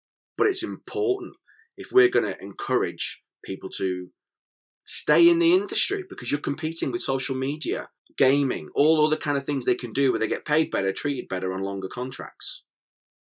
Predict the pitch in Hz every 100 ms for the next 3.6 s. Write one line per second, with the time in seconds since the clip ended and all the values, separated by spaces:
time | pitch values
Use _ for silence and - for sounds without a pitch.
0 | _ _ _ _ _ - 117 120 131 139
1 | - 131 123 117 120 120 113 117 113 113
2 | 104 107 117 160 104 104 101 117 117 110
3 | 104 - - 101 139 160